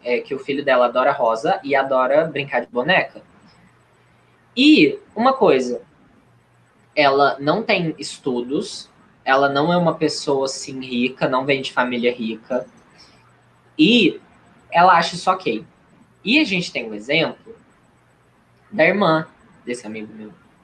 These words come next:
que ela, ele, inclusive, fez esse, esse contraponto, porque ele tava contando isso pra irmã dele, e a irmã dele pegou e falou assim, "Nossa, mas um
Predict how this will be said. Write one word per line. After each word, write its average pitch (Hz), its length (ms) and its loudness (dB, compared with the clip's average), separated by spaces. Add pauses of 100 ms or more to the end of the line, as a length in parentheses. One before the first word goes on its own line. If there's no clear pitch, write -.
(680)
que 170 420 2
ela, 135 320 0
ele, 131 260 -4
inclusive, 139 520 -6
fez 131 340 -4
esse, 131 380 -6
esse 135 180 -4
contraponto, 139 840 -4 (600)
porque 127 760 2
ele 131 180 0
tava 131 280 2
contando 123 500 -6
isso 117 180 -10
pra 117 140 -6
irmã 117 200 -8
dele, 113 380 -8
e 135 140 -2
a 131 40 2
irmã 123 220 0
dele 120 220 0
pegou 123 240 -4
e 123 60 -4
falou 123 180 -8
assim, 120 200 -10
"Nossa, 127 300 0
mas 117 160 -4
um 120 140 -10